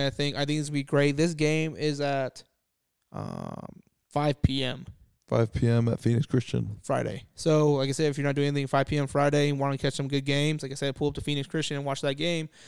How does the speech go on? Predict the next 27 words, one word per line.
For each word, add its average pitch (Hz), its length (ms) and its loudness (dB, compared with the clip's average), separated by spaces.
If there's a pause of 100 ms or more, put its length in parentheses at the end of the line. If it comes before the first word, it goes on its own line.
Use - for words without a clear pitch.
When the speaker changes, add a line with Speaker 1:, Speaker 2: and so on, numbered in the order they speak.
(300)
Speaker 1:
Um, 151 500 4
Speaker 2:
Now, 123 100 6
don't 135 340 6
sleep. 117 640 6
I 107 80 4
know 113 100 6
we 190 120 6
talk 131 240 6
about 123 220 4
Steph 107 360 2
a - 40 -4
lot, 62 340 -4 (220)
and 107 180 4
that's, 113 200 2
it's, - 300 -4
it's - 180 2
fair. 101 480 4 (320)
Speaker 1:
It's 143 160 -2
fair, 160 380 4
but 143 160 2
don't 156 100 6
Speaker 2:
But 123 120 8
Speaker 1:
sleep - 40 0
on 117 80 6
Speaker 2:
Noah 120 200 10
Speaker 1:
the 147 100 8
Speaker 2:
Draper 123 580 6